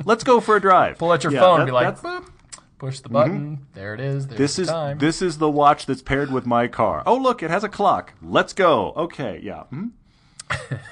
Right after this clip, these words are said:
Speaker 1: That's. I love that he asked you, and you are the right person to ask, but I'm just, I'm laughing at the sommelier of watches.
Speaker 2: <laughs>
Speaker 1: Um,
Speaker 2: Love it.
Speaker 1: okay, so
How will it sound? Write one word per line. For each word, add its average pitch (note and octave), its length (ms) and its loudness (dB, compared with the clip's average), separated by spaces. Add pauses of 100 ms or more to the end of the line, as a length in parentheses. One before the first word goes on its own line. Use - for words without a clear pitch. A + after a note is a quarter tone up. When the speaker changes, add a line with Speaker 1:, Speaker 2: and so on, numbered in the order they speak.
(180)
Speaker 1:
That's. C3+ 220 -8 (580)
I D#3 200 -4
love A3+ 200 -2
that F3+ 100 -2
he C#3 100 2
asked C#3 320 2
you, D#3 180 0
and B2+ 120 -2
you C3+ 120 2
are C3 120 4
the B2 60 -2
right A#2+ 180 -2
person A2+ 280 -6
to G#2 100 -8
ask, G2+ 360 -6
but G2+ 120 -4
I'm G2+ 120 -6
just, G#2+ 280 -8
I'm G#2+ 140 -12
laughing G2+ 420 -4
at F2+ 100 -16
the - 60 -18
sommelier F2+ 460 -10
of E2 120 -14
watches. - 320 -8 (240)
Speaker 2:
<laughs> D3 240 -6
Speaker 1:
Um, B2+ 580 -4 (140)
Speaker 2:
Love - 160 -14
it. - 20 -2
Speaker 1:
okay, C3+ 420 -4
so C#3 480 -4